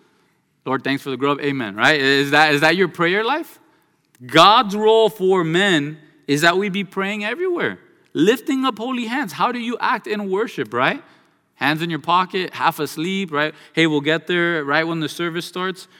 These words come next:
Are you worshiping the Lord without wrath, right? Anger problems. Again, ladies, if you're dating or engaged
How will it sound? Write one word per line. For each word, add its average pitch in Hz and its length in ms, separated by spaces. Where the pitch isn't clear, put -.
Are 127 80
you 185 180
worshiping 185 560
the 180 120
Lord 185 360
without 156 360
wrath, 156 420
right? 175 300
Anger 190 300
problems. 202 480
Again, 165 280
ladies, 165 280
if 143 120
you're 175 120
dating 160 480
or 156 100
engaged 143 480